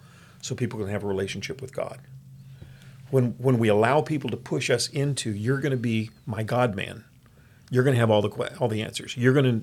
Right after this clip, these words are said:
you're gonna be able to tell me what the scriptures say." And then my answer is a question.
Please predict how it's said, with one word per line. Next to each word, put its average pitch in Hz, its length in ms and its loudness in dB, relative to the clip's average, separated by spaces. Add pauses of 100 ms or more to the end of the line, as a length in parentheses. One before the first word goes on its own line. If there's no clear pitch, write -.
you're 123 180 0
gonna 127 140 0
be 113 120 -2
able 113 140 -4
to 107 60 -8
tell 107 220 -6
me 104 180 -6 (280)
what 120 140 -8
the - 80 -12
scriptures - 400 -10
say." - 240 -10 (960)
And 113 80 -8
then 104 80 -4
my 107 180 4
answer 117 420 4
is 98 320 2
a - 40 -20
question. - 440 -6